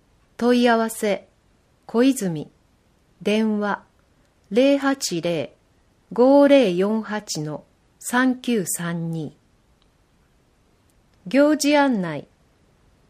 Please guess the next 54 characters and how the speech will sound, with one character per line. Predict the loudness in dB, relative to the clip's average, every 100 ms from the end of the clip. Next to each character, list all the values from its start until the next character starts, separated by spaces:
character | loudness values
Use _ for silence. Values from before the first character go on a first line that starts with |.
| _ _ _ _ _
本 | 2 6 6
庄 | 4 2
市 | 2 4
民 | 6 4
ホ | 4 2 4
ー |
ル | 2
コ | 0 0
ン | 0
サ | -2 -8
ー | -10
ト、 | -14 -16 -16 _ _ _ _ _
実 | -4 -4 -4
行 | 2 4 6
委 | 6
員 | 4 2
会 | -6 -10
主 | -10 -10
催。 | -8 -8 -10 -12 _ _ _ _ _ _ _ _ _
本 | _ 6 8 8
庄 | 6 4
市 | 4 2
民 | 4 4 2
ホ | 2 2
ー |
ル | 0
コ | 0 0
ン | 0
サ | -4 -8
ー | -8
ト、 | -12 -12 -12 _ _ -6
ボ | -2 2
リ | 2
ュ | 2
ー |
ム | 2 0
七。 | -4 -6 -10 _ _ _ _ _ _ _ _ _ _ _ -4
水 | 0
無 | 0
月 | 0 -6 -8
コ | -4 -4
ン | -4
サ | -6 -10
ー | -12
ト。 | -18 -20 _ _ _ _ _ _ _ _
郷 | 0 4 4
土 | 0
の | -6 -4
演 | -4 -4
奏 | -6 -6
家 | -6 -8
に | -8 -8
よ | -10
る。 | -10 -14